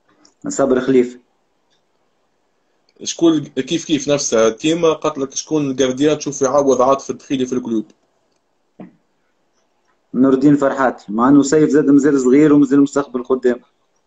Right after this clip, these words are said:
Speaker 2: آه، باهي. ياسين، آه، سيكان،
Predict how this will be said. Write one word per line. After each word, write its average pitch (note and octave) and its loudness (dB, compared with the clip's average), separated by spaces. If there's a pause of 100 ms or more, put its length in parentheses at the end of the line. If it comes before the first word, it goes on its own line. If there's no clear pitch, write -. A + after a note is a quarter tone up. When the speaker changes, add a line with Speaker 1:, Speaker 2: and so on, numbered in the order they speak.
(1080)
Speaker 2:
آه، A2 2
باهي. A#2 -2 (540)
ياسين، C3+ 0
آه، A#2+ 0 (360)
سيكان، B2 -4